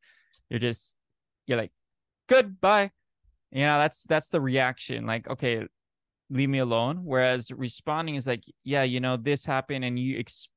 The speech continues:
expand on it. Why was it good? You know, it was good because this, and you explain why you had a good day or your day is good. I think that's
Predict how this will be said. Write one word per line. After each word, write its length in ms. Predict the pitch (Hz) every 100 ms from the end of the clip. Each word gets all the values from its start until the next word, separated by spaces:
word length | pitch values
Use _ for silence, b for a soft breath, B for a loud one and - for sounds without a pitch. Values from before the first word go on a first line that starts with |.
| _ _ _
expand 580 | - - 135 131 143 127
on 240 | 110 92
it. 160 | 82 -
Why 280 | - 117 147
was 240 | 151 131 110
it 120 | 110
good? 260 | 110 87 - _ _ _
You 140 | 123
know, 140 | 113 120
it 80 |
was 160 | 127 120
good 240 | 127 143 123
because 360 | 120 139 113
this, 360 | 131 139 117 -
and 200 | 110 113
you 100 | 117
explain 500 | 110 - 127 123 117
why 320 | 113 113 110 -
you 100 | -
had 140 | 110 107
a 40 |
good 220 | 110 113
day 260 | 110 95 -
or 200 | 113 110 95
your 160 | - 120
day 200 | 110 104
is 140 | 104
good. 240 | - 78 131
I 520 | _ _ _ _ _
think 220 | 156 120
that's 500 | 123 123 131 - -